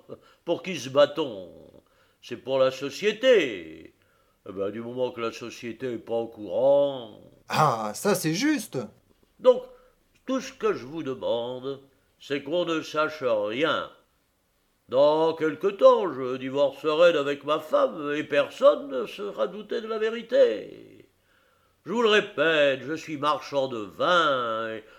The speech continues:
Speaker 1: je veux pas d'un scandale qui me causera le plus grand préjudice dans mes affaires et me déconsidérerait à merci.
Speaker 2: Ah, vraiment ? Ça vous
Speaker 1: À merci ? <laughs> Oh, oh là là !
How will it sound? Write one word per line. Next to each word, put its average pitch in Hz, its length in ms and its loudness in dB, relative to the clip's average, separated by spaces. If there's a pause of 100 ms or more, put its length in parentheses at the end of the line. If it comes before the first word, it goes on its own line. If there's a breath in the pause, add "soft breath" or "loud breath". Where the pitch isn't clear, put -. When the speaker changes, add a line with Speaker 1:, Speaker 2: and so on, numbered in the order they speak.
(120 soft breath)
Speaker 1:
je 131 60 -6
veux 139 220 -2
pas 143 160 4
d'un 120 120 0
scandale 117 1160 -10 (400 soft breath)
qui 139 120 -12
me 123 320 -12
causera 120 600 -2
le 104 180 -10
plus 107 200 -16
grand 104 220 -6
préjudice 120 720 -10
dans 113 140 -10
mes 101 260 -12
affaires 120 760 -2 (340 soft breath)
et 113 80 -10
me 120 200 -8
déconsidérerait 117 1200 -4
à 95 100 0
merci. 104 960 -12 (260)
Speaker 2:
Ah, 151 360 4
vraiment ? 226 560 0 (160)
Ça 147 220 4
vous 165 680 0 (100)
Speaker 1:
À 208 120 6
merci ? 294 680 2
<laughs> - 60 -12
Oh, 311 120 4 (120)
oh 302 140 12
là 277 140 12
là ! - 720 2